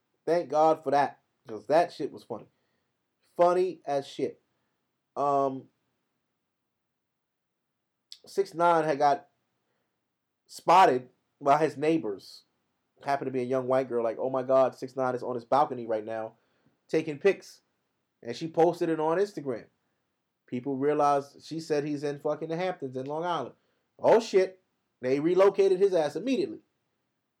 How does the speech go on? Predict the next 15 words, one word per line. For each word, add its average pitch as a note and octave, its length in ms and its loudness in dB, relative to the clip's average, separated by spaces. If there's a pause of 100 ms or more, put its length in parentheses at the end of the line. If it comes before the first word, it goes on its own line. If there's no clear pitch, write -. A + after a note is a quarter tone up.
(1400)
Which E3 220 -4
goes G#3 240 6
to G#3+ 60 -8
show A3 180 2
you, A3+ 100 2
this G#3 140 -6
kid A#3 220 -6
will F#3+ 100 0
die. D#3+ 440 4 (300)
This C#4+ 200 0
kid C4+ 260 2
will G3+ 140 4
die F3 360 6
for D3 60 -8
Instagram. C3 540 -10